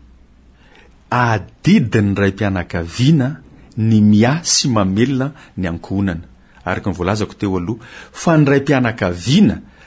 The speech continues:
izay tsy mia ny ankohonany a, dia sahala amin'ny olona izay tsy mino an'Andriamanitra ka manaonao foana. Ao amin'ny Timote voalohany toko fahadimy andininy fahavalo a, no miteny an'izay.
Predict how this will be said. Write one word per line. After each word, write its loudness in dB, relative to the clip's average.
izay 0
tsy 0
mia 4
ny 2
ankohonany 2
a, -2
dia 2
sahala 2
amin'ny 2
olona 4
izay -2
tsy 0
mino 6
an'Andriamanitra -2
ka 0
manaonao 2
foana. 0
Ao 0
amin'ny -2
Timote 0
voalohany -2
toko -8
fahadimy 0
andininy -2
fahavalo -4
a, -8
no -6
miteny -4
an'izay. -6